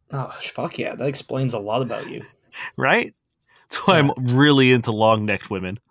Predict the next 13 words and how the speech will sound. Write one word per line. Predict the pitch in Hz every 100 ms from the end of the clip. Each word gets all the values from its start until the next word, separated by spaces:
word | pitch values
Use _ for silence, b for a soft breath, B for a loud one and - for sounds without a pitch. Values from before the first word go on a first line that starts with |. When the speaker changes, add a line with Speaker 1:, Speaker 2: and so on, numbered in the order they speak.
| _
Speaker 1:
The | 131 139
pointiest | 135 143 156 139 123 107 - -
animal, | 120 135 120 98
some | - - -
might | - -
say. | - - - 160
Speaker 2:
<laughs> | - _ _ _ _ _ _ _ B B B B B
That | 113
is | 113 107
a | 98
narrow-casted | 104 120 127 127 - 135 131 123 135 120
joke. | 127 120 120 117 B - _
Speaker 1:
Yeah. | 135 135 123